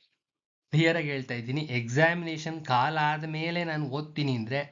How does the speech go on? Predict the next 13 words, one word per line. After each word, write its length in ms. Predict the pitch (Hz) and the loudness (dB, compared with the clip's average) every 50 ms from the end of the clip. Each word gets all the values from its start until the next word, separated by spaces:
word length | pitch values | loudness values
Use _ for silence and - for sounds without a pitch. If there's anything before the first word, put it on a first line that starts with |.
| _ _ _ _ | _ _ _ _
ಅದಾಗೋ 320 | - 127 113 110 110 120 120 | -2 0 0 2 0 -2 -2
ಕಥೆ 240 | 113 113 110 - 107 | -4 -4 -6 -6 -6
ಅಲ್ಲ. 160 | 104 104 104 123 135 - _ _ - | -4 -4 -4 -4 -6 -8 _ _ 0
ಯಾವುದೇ 440 | 123 110 107 110 117 123 135 147 151 151 | 4 6 6 6 6 6 4 2 0 0
ಕಾರಣಕ್ಕೂ 340 | 151 139 131 127 127 - 123 | 0 -2 -2 -4 -4 -4 -4
ಯಾವ 260 | 110 107 113 123 131 131 | -2 2 2 2 2 2
ಎಕ್ಸಾಮ್ಸು 440 | 131 120 120 139 139 143 - - 156 | -2 -2 -2 -2 -2 -2 -2 -4 -6
ಕ್ಲಿಯರ್ 300 | 156 139 127 123 117 113 | -2 0 0 2 2 0
ಆಗೋದಿಲ್ಲ, 320 | 110 113 107 107 104 104 101 - | -2 -4 -6 -6 -8 -8 -6 -4
ಯಾವ 200 | - 117 113 110 | 0 0 2 2
ಎಕ್ಸಾಮ್ಸು 440 | 113 107 107 - 123 127 131 - - | 0 -2 -2 0 0 0 0 -2 -4
ಕ್ಲಿಯರ್ 280 | - - 117 120 120 113 | -2 0 0 0 2 0
ಆಗೋದಿಲ್ಲ. 340 | 113 110 107 107 113 135 | 0 -2 -2 0 4 4